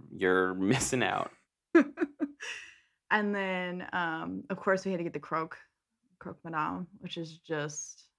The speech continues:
Speaker 1: That was good. That was super salty.
Speaker 2: so good. I,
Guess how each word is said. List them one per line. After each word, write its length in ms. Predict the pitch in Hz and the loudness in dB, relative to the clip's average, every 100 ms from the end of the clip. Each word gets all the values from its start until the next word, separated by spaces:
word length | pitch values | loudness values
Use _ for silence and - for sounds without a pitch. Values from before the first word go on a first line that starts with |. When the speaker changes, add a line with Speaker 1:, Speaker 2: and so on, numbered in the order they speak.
| _ _ _ _ _ - | _ _ _ _ _ 2
Speaker 1:
That 160 | 101 | 2
was 120 | - | 0
good. 300 | - 90 87 | -2 0 2
That 160 | - 101 | 4 2
was 180 | 67 - | 2 -2
super 360 | - 110 - | 0 0 0
salty. 260 | - 95 98 | 0 2 2
Speaker 2:
so 480 | - 233 208 185 170 | 2 4 6 6 4
good. 360 | 180 175 170 170 - | 2 2 2 0 6
I, 480 | 208 226 214 - | 6 6 2 -2